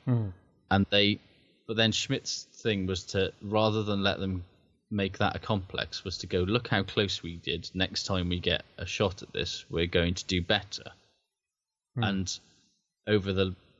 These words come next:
Speaker 2: ensuing three or four years, they gradually built up a belief and a mentality that they could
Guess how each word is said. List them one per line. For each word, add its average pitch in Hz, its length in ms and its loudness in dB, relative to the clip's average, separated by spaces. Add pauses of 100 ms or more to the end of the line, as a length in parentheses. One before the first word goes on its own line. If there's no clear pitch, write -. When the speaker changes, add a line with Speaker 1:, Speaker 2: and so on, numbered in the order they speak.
Speaker 2:
ensuing 98 760 2
three 98 240 0
or 90 80 2
four 87 240 0
years, 87 460 2
they 87 240 2
gradually 87 600 2
built 90 340 2
up 90 160 -2
a 90 40 -4
belief 90 420 2
and 92 80 2
a 87 60 2
mentality 90 720 2
that - 200 -6
they 92 140 2
could 202 340 0